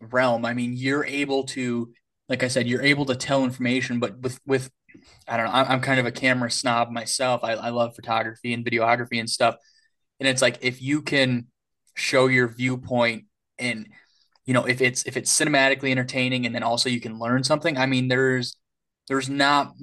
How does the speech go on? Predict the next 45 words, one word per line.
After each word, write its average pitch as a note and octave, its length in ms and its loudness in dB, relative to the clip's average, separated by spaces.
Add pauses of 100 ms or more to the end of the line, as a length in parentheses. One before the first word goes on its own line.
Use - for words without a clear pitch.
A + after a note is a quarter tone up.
(180)
much C3+ 480 4
more C3 600 2
other B2+ 260 0
video A#2 320 0
components A2+ 560 -2
that A2+ 160 0
can, A2+ 200 -8
that B2 140 2
can A#2 120 -4
top A#2 400 0
that. - 220 -8
I A#2+ 60 -2
mean, A2+ 220 -4
if, A#2+ 160 0 (120)
if C3 200 0
people C#3+ 260 0
wanna C3+ 200 4
learn B2+ 260 2
something C3+ 380 -2
and A#2 140 -6
kinda, B2 380 2 (540)
you C3+ 60 0
know, A#2+ 100 4
be, C3+ 400 -2
be C3 200 -6
stuck C3 340 0
in C#3+ 80 0
their B2+ 100 2
phone B2+ 380 4
and A#2+ 120 -4
watching B2 440 0
a, A#2 160 -2 (420)
watching B2+ 360 2
a B2+ 40 2
New C3 320 2
England B2+ 320 0
sunrise A#2 600 0
happen A#2 340 -4
and A#2+ 120 -8
stuff B2+ 160 -2
like A#2+ 160 0
that, A#2 220 2
I A#2+ 100 -2
mean, A#2+ 180 -2
there's, A#2 300 -4